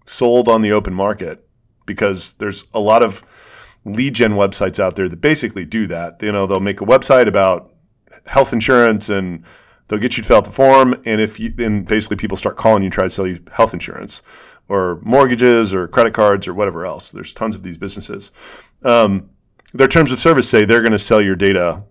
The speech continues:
you know, nine ways to Sunday. Uh, and if you happen to put together a massive network of those types of websites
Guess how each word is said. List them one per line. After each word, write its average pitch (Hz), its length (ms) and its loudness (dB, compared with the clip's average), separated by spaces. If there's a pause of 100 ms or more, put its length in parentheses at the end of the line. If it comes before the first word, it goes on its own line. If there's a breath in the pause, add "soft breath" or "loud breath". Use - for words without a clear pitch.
(560)
you 101 120 -4
know, 80 240 -10 (400)
nine 104 260 0
ways 95 220 -2
to - 80 -14
Sunday. 98 540 -4 (520 soft breath)
Uh, 95 480 2 (400)
and 113 460 0 (320)
if 135 180 -8
you 131 140 -4
happen 151 440 0
to 123 160 -4
put 123 240 0
together 110 560 2
a 110 120 -4
massive 107 460 -4
network 98 720 -8 (500)
of 95 560 -2
those 110 320 -4
types 110 380 -4
of 95 260 -8
websites 101 760 -2